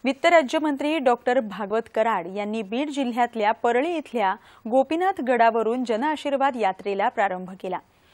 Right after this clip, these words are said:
केंद्र सरकारच्या विविध कल्याणकारी योजना जनतेसमोर पोहोचवण्यासाठी ही यात्रा काढण्यात आल्याचं डॉक्टर कराड यांनी सांगितलं.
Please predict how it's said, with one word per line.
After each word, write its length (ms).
केंद्र 260
सरकारच्या 580
विविध 360
कल्याणकारी 720
योजना 400
जनतेसमोर 580
पोहोचवण्यासाठी 1040
ही 120
यात्रा 360
काढण्यात 460
आल्याचं 560
डॉक्टर 340
कराड 360
यांनी 260
सांगितलं. 440